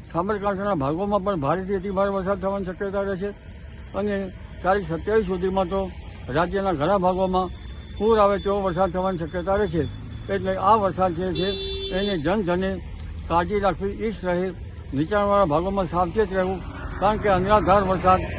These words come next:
લગભગ, અ, સોળ તારીખથી વરસાદ, વીસ તારીખ સુધીમાં તો વરસાદ થ-, સાર્વત્રિક વરસાદ રાજ્યમાં થઈ જશે, પણ સત્યાવીસ તારીખ સુધીમાં અનરાધાર વરસાદ ઘણા ભાગોમાં થવાની શક્યતા રહેતા પૂર આવવાની શક્યતા રહેશે.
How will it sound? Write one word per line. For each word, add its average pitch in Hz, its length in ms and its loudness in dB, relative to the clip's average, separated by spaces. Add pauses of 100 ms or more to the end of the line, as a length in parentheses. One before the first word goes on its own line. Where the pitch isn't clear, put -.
(320)
લગભગ, 190 440 2
અ, - 720 -2 (560)
સોળ 202 200 0
તારીખથી 202 300 2
વરસાદ, 190 360 4
વીસ 170 240 0
તારીખ 196 200 2
સુધીમાં 190 360 0
તો 190 60 -2
વરસાદ 175 280 0
થ-, 180 560 -4
સાર્વત્રિક 185 460 0
વરસાદ 180 300 2
રાજ્યમાં 185 320 -2
થઈ 208 140 0
જશે, 180 260 -4 (460)
પણ 190 100 0
સત્યાવીસ 208 500 2
તારીખ 196 220 2
સુધીમાં 180 380 0 (340)
અનરાધાર 190 540 6
વરસાદ 175 360 4 (420)
ઘણા 185 180 4
ભાગોમાં 180 420 2
થવાની 180 260 0
શક્યતા 175 360 -2
રહેતા 170 300 0 (360)
પૂર 196 180 0
આવવાની 185 220 2
શક્યતા 170 320 -2
રહેશે. 143 300 -2